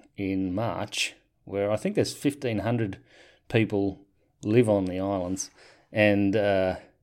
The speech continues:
at that <laughs> stage, I think six thousand turn up just to watch this football match. It is a huge event here in the Territory.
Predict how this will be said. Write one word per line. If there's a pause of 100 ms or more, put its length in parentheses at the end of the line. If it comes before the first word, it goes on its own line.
(160)
at
that
<laughs>
stage,
I
think
six
thousand
turn
up (240)
just
to
watch
this
football
match. (180)
It
is
a
huge
event
here
in
the
Territory.